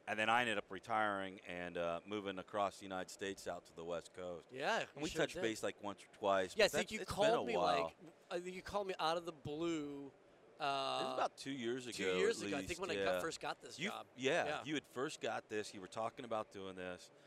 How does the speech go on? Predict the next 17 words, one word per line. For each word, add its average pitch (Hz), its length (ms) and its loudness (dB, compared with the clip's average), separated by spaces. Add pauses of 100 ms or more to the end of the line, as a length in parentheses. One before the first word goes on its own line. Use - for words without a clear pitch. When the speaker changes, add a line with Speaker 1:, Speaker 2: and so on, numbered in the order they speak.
(320)
Speaker 1:
And, 110 120 0
of - 80 -4
course, 127 200 2
I 113 120 6
was 90 120 -2
looking 107 260 -2
for 95 140 -4
some 92 200 -8
inside 90 320 0
scoop - 320 -6
on 76 160 -8
something, 80 340 -8
and 82 140 -10
you 90 100 -4
were 85 80 0
able 80 220 0
to 76 260 -2